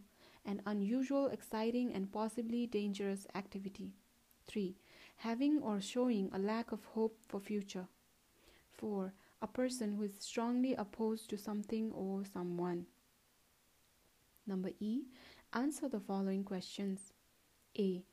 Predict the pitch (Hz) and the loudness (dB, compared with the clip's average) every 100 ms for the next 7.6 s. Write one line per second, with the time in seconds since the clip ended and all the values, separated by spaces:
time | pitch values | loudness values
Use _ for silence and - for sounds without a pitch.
0 | - - - 220 233 269 269 214 202 202 | -20 -20 0 2 4 4 4 2 2 4
1 | 220 247 233 226 196 190 196 202 214 - | 4 4 2 0 -2 0 2 4 2 -2
2 | - 247 247 - 247 247 208 196 202 196 | 0 2 2 0 -2 2 2 4 2 0
3 | 190 190 196 240 240 202 196 190 196 - | 0 0 0 0 2 0 -2 -4 -6 -12
4 | - _ _ _ - 202 202 196 - - | -20 _ _ _ -8 -2 0 -2 -6 -20
5 | - - - 240 294 226 214 - 196 - | -20 -14 -2 0 2 0 -2 -4 -6 -4
6 | 226 220 214 202 202 202 190 190 - _ | -2 2 0 0 -2 0 -2 -2 -12 _
7 | _ _ - - 220 196 | _ _ -18 -6 -4 -2